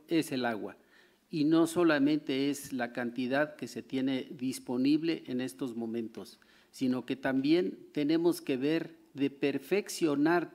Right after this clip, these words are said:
toda la red de distribución para poder evitar, número uno,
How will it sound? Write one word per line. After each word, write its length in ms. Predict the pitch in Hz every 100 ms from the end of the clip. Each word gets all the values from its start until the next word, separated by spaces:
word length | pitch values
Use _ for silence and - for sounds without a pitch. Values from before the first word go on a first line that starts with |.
| - -
toda 320 | 180 190 180
la 180 | 156 135
red 320 | 147 160 160 - - _ -
de 160 | 135
distribución 920 | 127 120 - 135 131 127 151 175 202 - - _ _ -
para 280 | 127 127
poder 340 | 139 131 151 170
evitar, 600 | 160 135 - 156 160 - - _ _ _ _ _ _
número 520 | 180 143 170 202 175 160
uno, 500 | 160 180 196 233